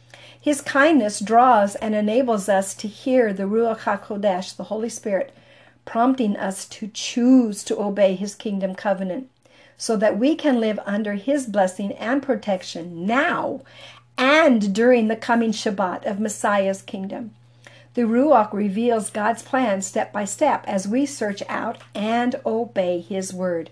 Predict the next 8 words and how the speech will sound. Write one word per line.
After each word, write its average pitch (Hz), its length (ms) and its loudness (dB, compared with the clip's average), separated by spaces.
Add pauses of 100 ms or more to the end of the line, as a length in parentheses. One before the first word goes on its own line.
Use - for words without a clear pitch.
(240)
the 190 100 -6
Torah, 190 560 0 (540)
lived 196 260 -4
out 202 340 -4
and 202 180 -4
taught - 480 -6 (400)
by 170 160 -10
Yeshua. 196 540 -14